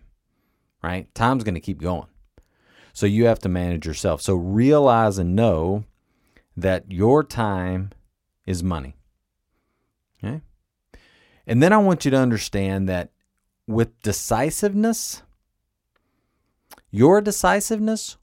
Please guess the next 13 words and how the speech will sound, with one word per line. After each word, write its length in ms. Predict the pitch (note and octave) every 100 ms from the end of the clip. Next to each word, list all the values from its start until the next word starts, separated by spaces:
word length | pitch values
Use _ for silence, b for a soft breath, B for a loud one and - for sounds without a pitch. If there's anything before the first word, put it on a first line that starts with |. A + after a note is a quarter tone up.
| -
will 220 | G#2 G#2+
grow 640 | F2 G2 G#2 B2+ F#3 A3 - _ _ _ _ _ _ _ _ _
with 240 | A2+ G#2 -
each 360 | C3+ C#3+ -
decision 520 | - A#2 B2 A2+ G2+
you 80 | F2+
make. 380 | E2 C2 - - - _ b b
So 200 | - C3
each 300 | - F#3 -
time 280 | - F#3 E3+
you 120 | C#3
do 260 | B2 G2 A2+
this, 500 | C3+ E3+ F#3 - -